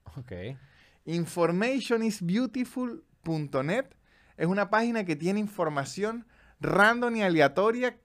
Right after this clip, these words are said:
Speaker 2: que hacen estudios de lo que sea, estudios sociales, estudios económicos, estudios de ciencia, y tienen un pocote de data de cualquier cantidad de demencias que a uno se le ocurra.
Speaker 1: Ok.
Speaker 2: Entonces, esa página se las recomiendo.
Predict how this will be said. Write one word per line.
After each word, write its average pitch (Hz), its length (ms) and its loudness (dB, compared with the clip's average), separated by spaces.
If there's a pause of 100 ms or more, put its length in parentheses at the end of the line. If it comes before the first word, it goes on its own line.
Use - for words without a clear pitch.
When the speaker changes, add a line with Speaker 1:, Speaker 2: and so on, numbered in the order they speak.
(120)
Speaker 2:
que 160 180 2
hacen 160 300 0
estudios 196 480 -2
de 175 100 2
lo 143 140 2
que 127 100 -4
sea, 185 180 -2
estudios 185 400 -4
sociales, 175 560 -2
estudios 175 380 -6
económicos, 160 680 -4
estudios 156 320 -4
de - 60 -10
ciencia, 185 300 -8 (340)
y 143 100 -8
tienen 185 220 -2
un 196 140 -8
pocote 208 440 -2
de 175 80 4
data 196 340 0
de 185 200 -6
cualquier 165 600 -4
cantidad 170 460 0
de 180 60 2
demencias 160 460 -4
que - 100 -12
a 131 40 -4
uno 139 160 -8
se 139 160 -10
le 113 80 -6 (920)
ocurra. 87 480 -6
Speaker 1:
Ok. - 180 -12 (420)
Speaker 2:
Entonces, 147 400 -6
esa 160 200 -2
página 226 360 0
se 147 140 -6
las 110 140 -6
recomiendo. 90 580 -10